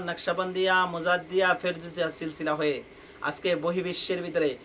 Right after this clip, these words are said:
তরিকতের বহিঃপ্রকাশ চলতেছে। প্রিয় আশিকানে রাসূল, আশিকানে পাক পঞ্জাতন সাল্লাল্লাহু তাআলা আলাইহি ওয়াসাল্লাম, আমাদের তরিকত সম্বন্ধে জ্ঞান অর্জন করতে হবে, আমাদের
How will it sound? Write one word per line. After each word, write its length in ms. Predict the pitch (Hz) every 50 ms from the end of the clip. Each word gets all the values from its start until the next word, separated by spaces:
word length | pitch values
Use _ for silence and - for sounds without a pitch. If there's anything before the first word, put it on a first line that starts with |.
| - - - -
তরিকতের 520 | - 180 175 165 - 170 165 175 165 165 156
বহিঃপ্রকাশ 680 | 143 156 160 165 151 156 151 151 - 165 165 160 - -
চলতেছে। 480 | - 151 131 120 - - - - - - - - - - - - - - - - - - - -
প্রিয় 140 | 185 196 202
আশিকানে 440 | 202 196 - 208 190 190 185 175
রাসূল, 260 | 165 165 156 - 185 180
আশিকানে 460 | 175 175 - 180 156 175 165 160 156
পাক 160 | 151 160 156 - -
পঞ্জাতন 460 | 160 156 151 156 147 147 156 147 143
সাল্লাল্লাহু 600 | - - 156 151 151 151 151 151 147 143 156 151
তাআলা 340 | 147 - 147 143 143 147 147
আলাইহি 300 | 147 147 147 151 160 165
ওয়াসাল্লাম, 400 | 165 - - 175 170 170 - - - - - - - - - - - - 170
আমাদের 280 | 180 208 208 202 214 208 - - 220
তরিকত 340 | 208 208 208 208 214 202 - -
সম্বন্ধে 320 | - 190 190 190 185 180 156 151
জ্ঞান 180 | 165 170 170 170 165
অর্জন 220 | 156 160 196 190 - 180
করতে 200 | 175 170 - 165 131
হবে, 180 | 143 123 131 123 - - - - - - - - - 175
আমাদের 240 | 202 202 208 214